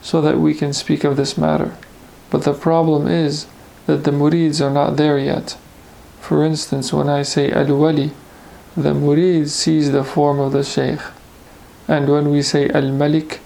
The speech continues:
you see the form of the King of Morocco. So long as you are affected by these forms,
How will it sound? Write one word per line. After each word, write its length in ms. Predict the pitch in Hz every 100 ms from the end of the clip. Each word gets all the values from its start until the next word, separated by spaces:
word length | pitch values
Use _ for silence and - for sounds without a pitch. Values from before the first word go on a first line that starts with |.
| - - - - 190
you 320 | 196 151 143
see 240 | - 156
the 160 | 151 135
form 560 | - 151 147 143 139
of 280 | - - 135
the 120 | 143
King 320 | 135 - 151 139
of 100 | 143
Morocco. 560 | 135 135 131 - - - - - - - - - - - -
So 260 | - - 156
long 400 | 143 170 190 190
as 180 | 165 151
you 160 | 156
are 200 | 151 147
affected 600 | 143 - 165 165 156 143
by 240 | 143 175 185
these 280 | 160 147 -
forms, 640 | 170 151 135 147 160